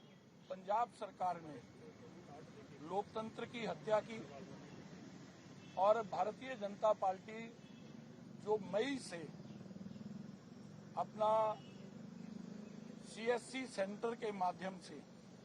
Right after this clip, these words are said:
मोदी साहब की केंद्र सरकार की गरीब के लिए, किसान के लिए, दलित के लिए, महिला के लिए, बुजुर्ग के लिए जो स्कीमें चल रही थी उसके साथ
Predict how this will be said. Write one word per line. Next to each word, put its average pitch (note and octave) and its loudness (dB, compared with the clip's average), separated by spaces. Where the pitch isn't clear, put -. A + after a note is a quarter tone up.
मोदी G#3+ 4
साहब G#3 6
की A#3+ -6
केंद्र A3+ 0
सरकार F#3 2
की A3+ -8
गरीब F#3 -6
के A3 2
लिए, A3+ -2
किसान F#3 0
के G#3+ -2
लिए, A3 -2
दलित G3+ -6
के G#3+ 2
लिए, A3 0
महिला F3+ 4
के G#3+ -2
लिए, A3 0
बुजुर्ग F3 0
के G3 -10
लिए F3 -6
जो A3+ 6
स्कीमें B3 0
चल - 2
रही F#3 0
थी A3+ -4
उसके G#3 -6
साथ F3+ 6